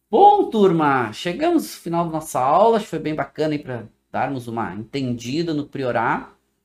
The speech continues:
A gente vai avançar ainda em alguns pontos, em algumas outras regiões, a gente vai desbravar aí algumas,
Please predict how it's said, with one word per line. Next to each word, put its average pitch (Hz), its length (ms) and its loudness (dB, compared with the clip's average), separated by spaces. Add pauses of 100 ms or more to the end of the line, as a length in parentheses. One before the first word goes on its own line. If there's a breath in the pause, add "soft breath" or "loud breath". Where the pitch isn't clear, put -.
(380)
A 127 60 -8
gente 127 200 -8
vai 135 260 2
avançar 139 380 -4
ainda 135 240 -4
em 127 80 -6
alguns 120 340 -8
pontos, 151 540 -2
em - 20 -6
algumas 117 320 -10
outras 113 260 -18
regiões, 156 540 -4
a 127 60 -10
gente - 120 -20
vai 131 120 -8
desbravar 120 420 -8
aí 117 160 -6
algumas, 110 500 -12